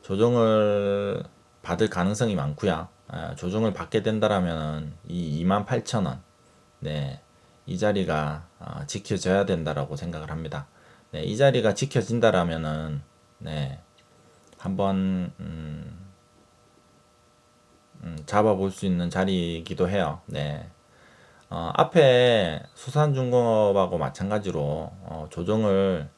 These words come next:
이렇게 받아서, 어, 내려온다라면은 여기서 반등할 때, 네, 요때 잡으시길 바라겠습니다. 이만 팔천 원이 밀리면은, 어, 나오셔야 되고요. 어, 반등하고 하는 걸 확인하시고, 네, 음,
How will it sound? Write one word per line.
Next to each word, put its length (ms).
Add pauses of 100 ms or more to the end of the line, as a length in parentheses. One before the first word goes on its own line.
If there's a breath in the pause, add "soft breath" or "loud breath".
(420 soft breath)
이렇게 220
받아서, 720 (260)
어, 140
내려온다라면은 1200
여기서 580
반등할 460
때, 280 (420 soft breath)
네, 300
요때 340
잡으시길 520
바라겠습니다. 680 (560 loud breath)
이만 260
팔천 300
원이 180
밀리면은, 880
어, 240
나오셔야 420
되고요. 400 (440 soft breath)
어, 200
반등하고 840 (580 soft breath)
하는 260
걸 140
확인하시고, 960
네, 500 (1080 soft breath)
음, 680